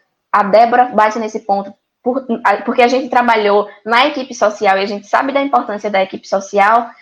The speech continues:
que a equipe social é quem faz esse diálogo, essa ponte entre o projeto de arquitetura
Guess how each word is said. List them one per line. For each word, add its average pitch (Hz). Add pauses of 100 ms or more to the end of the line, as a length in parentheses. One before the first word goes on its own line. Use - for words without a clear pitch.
(420)
que 254
a 233
equipe 330
social 311
é 285
quem 285
faz 302
esse 311
diálogo, 240
essa 247
ponte 269 (140)
entre 233
o 214
projeto 233
de 320
arquitetura 269